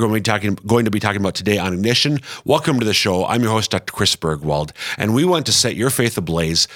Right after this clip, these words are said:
so that you might live the adventure that comes from a relationship with Jesus Christ. Before we get into today's topic, we want you to know that we love listener feedback. So if you have questions about this episode,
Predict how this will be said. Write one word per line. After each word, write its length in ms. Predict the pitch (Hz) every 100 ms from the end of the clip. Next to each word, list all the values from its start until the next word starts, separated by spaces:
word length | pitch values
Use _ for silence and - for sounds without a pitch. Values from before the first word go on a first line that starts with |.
| -
so 120 | - 117
that 180 | 123
you 260 | 110 143 214
might 220 | 147 120
live 220 | 110 120
the 140 | 101 104
adventure 420 | 92 147 156 113
that 100 | 90
comes 320 | - 127 131
from 300 | - 110 113
a 100 | 101
relationship 800 | 85 87 92 104 - 101 123 - - - -
with 240 | 101 -
Jesus 320 | 92 78 -
Christ. 460 | - 65 62 - - - - -
Before 280 | - 110
we 100 | 98
get 140 | 98 98
into 240 | 98 87
today's 340 | 92 92 95 90
topic, 300 | 92 90 87
we 120 | 92
want 160 | 87 90
you 40 |
to 120 | 87 92
know 120 | 90
that 100 | 87
we 140 | 92
love 260 | 95 110 117
listener 340 | 110 - 90
feedback. 460 | 82 87 78 78 -
So 240 | - 104 95 - -
if 180 | 101 107
you 60 |
have 120 | 117 -
questions 400 | 120 120 113 98
about 240 | 101 -
this 160 | 113 123
episode, 480 | 104 - 104 101